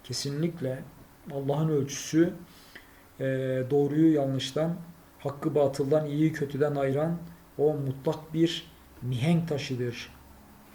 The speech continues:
Dosdoğru bir yoldur, hakikattir. Onunla tartılması, onunla gerçeğin görülmesi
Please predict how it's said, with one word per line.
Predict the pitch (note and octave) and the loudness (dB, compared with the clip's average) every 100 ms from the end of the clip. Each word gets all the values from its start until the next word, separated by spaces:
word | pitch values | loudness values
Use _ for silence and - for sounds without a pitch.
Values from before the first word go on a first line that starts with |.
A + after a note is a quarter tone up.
| - - | -20 0
Dosdoğru | D3+ D#3+ - D3+ D3 D3+ | 4 4 6 6 6 6
bir | D#3+ D3 | 2 6
yoldur, | D3+ D#3 C#3 B2 - - - - - | 6 6 4 -2 -4 -12 -18 -20 -14
hakikattir. | C3 - - D#3+ - B2 - | -14 -12 -2 -2 -2 -6 -4
Onunla | C#3+ D#3+ D3+ C3+ | -2 -2 -2 -2
tartılması, | C#3 C3 C#3 C#3 C3+ - E3+ | -4 -4 -4 -4 -4 -4 -6
onunla | C#3+ D3+ C#3+ | -4 -4 -2
gerçeğin | C3 C3 - C#3+ C#3+ | 0 -2 -4 -6 -2
görülmesi | C#3 C3 C3 B2 E3+ | 0 0 -4 -4 -6